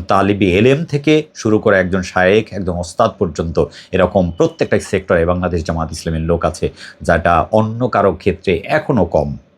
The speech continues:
কেউ কেউ চেষ্টা করছেন, আলহামদুলিল্লাহ। সেই কারণেই বলছি, যেহেতু ইসলাম থেকে দূরে থাকার বা ইসলামকে পরিপূর্ণভাবে মানতেই হবে,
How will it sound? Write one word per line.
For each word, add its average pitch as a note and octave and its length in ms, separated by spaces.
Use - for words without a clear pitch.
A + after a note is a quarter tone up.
কেউ E2+ 140
কেউ F2 140
চেষ্টা F#2+ 260
করছেন, A2 320
আলহামদুলিল্লাহ। E2+ 580
সেই - 200
কারণেই F#2 380
বলছি, G2+ 440
যেহেতু C3 680
ইসলাম D3 460
থেকে A2 220
দূরে F#2 220
থাকার F#2 380
বা F#2 240
ইসলামকে D3+ 520
পরিপূর্ণভাবে G2+ 800
মানতেই F2+ 480
হবে, F2+ 300